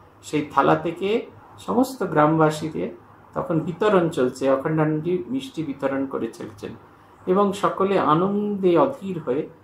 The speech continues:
সেই মিষ্টিটি গ্রহণ করছেন। এই যে ছোট্ট শিশুটার সঙ্গে তিনি সম্পর্ক তৈরি করছেন, আসলে জগন্মাতাকে তিনি তুষ্ট করতে চাইছেন।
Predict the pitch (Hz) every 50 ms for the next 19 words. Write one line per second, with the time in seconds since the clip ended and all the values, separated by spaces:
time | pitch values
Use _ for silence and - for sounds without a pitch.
0 | _ - - - - 165 170 170 165 143 127 - - - - 127 - - - -
1 | 196 - - 120 113 123 120 113 113 - 113 - - - - - - - - -
2 | - - - - - - - - - - - 190 202 240 233 226 - 226 226 226
3 | - 269 247 240 - 196 180 - 226 - - 233 233 226 - 226 220 226 214 -
4 | - 196 196 - - 156 139 139 - 175 175 - - 190 180 - 170 156 156 160
5 | - - - - - - - - - - - - - - - - - - - 165
6 | 160 - 208 208 190 151 151 151 151 170 175 185 196 190 190 185 - - 196 190
7 | - - 202 226 294 - - - - - - 151 147 143 139 - 165 170 - -
8 | - 180 170 - 139 - - 156 139 - 131 123 120 - - 123 120